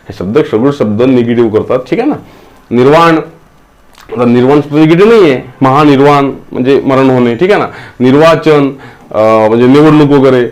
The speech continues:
निर्धोक, ठीक आहे ना, निर-, निर्दालन, हे सगळे शब्द पाठ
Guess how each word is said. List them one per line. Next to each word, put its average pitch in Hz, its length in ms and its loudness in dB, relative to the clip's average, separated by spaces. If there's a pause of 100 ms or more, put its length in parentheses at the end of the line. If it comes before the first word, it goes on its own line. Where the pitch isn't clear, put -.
(200)
निर्धोक, 135 840 0 (280)
ठीक 180 140 2
आहे 180 80 2
ना, 127 60 -4 (300)
निर-, 127 200 0 (680)
निर्दालन, 147 840 2 (180)
हे 143 60 -4
सगळे 135 360 -2
शब्द 107 220 -2 (440)
पाठ 123 240 0